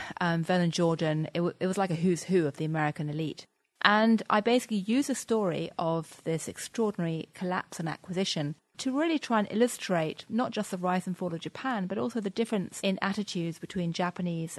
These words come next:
and American business and the difference in attitudes towards finance. And I told it through the eyes of three people, the last president of the Japanese bank, Onogi-san, the man who came in and bought the Japanese bank,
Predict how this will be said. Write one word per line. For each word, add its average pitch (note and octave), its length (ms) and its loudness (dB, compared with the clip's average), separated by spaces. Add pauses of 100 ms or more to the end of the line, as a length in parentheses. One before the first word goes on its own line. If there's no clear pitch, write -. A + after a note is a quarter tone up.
and D#3+ 320 -6
American E3 540 -2
business D#3+ 540 -4 (440)
and E3+ 240 0
the F3 40 0
difference F#3 340 -4
in F3 100 -2
attitudes F3 400 -2
towards E3 340 -6
finance. E3+ 680 -4 (260)
And G3+ 100 2
I G#3+ 80 6
told C4 220 4
it - 80 -4
through G#3+ 120 2
the G3+ 100 4
eyes G3 220 4
of F3+ 100 -4
three F#3+ 260 2
people, D#3 560 -2
the E3+ 80 0
last F3 380 0
president F3+ 560 0
of E3 220 -4
the D#3+ 220 -2
Japanese D#3+ 420 -6
bank, D3+ 380 -4 (380)
Onogi-san, E3+ 680 0 (400)
the - 120 -6
man F#3 320 4
who E3+ 100 2
came F#3+ 360 0
in F3+ 120 2
and D#3+ 220 0
bought - 420 0 (140)
the D#3 240 -2
Japanese D#3+ 420 -6
bank, D#3 360 -6